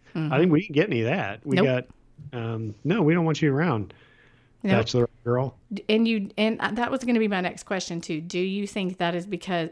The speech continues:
Speaker 1: hey, you're messing with his music career, it's just about to take off, you need to settle down, calm down, we didn't want him to get this far, we all knew he was going on the show for his music career to help it out. What's going on here? No, no, no. Or do you just think she doesn't want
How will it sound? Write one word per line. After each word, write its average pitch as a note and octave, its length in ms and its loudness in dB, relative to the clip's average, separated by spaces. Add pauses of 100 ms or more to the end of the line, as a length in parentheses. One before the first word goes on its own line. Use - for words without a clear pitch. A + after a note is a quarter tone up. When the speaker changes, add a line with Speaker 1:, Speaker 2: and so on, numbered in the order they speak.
(120)
Speaker 1:
hey, F#3 180 0
you're E3+ 220 -2
messing E3 420 -2
with B3 200 0
his C4+ 200 0
music A3 320 2
career, G3 600 0
it's F#3 220 -6
just F3+ 360 -4
about G#3 240 -2
to A3+ 80 -12
take B3 280 -6
off, G3+ 540 -2 (640)
you F#3+ 120 0
need F#3 180 2
to E3 80 -2
settle G#3 340 -2
down, G3+ 320 -2
calm G#3 380 -4
down, F#3 680 -6
we F#3 140 -4
didn't G#3+ 180 -2
want A3 160 -2
him G#3+ 100 -4
to F#3+ 80 -6
get F3+ 160 -6
this F3 140 -6
far, F3+ 340 0
we F3 140 -4
all E3+ 200 -2
knew B3+ 140 0
he B3+ 140 -2
was C4 120 -6
going C#4 220 -4
on C#4 80 0
the C#4 80 -2
show A3 540 -2
for D#4 240 -4
his B3 160 -4
music G3 300 -6
career E3 340 -8
to D#3 100 -8
help G#3 280 -10
it A3+ 60 -8
out. A3 240 -4 (420)
What's G3 320 -2
going B3 220 -4
on A#3 180 -2
here? G3+ 200 -6
No, F#3 200 -6
no, F#3+ 100 -6
no. F#3+ 280 -4
Or A3 180 -4
do A#3 80 -4
you B3+ 100 -2
just A#3+ 200 -8
think A3 200 -8
she G#3+ 140 -8
doesn't F#3 340 -4
want F3 300 -6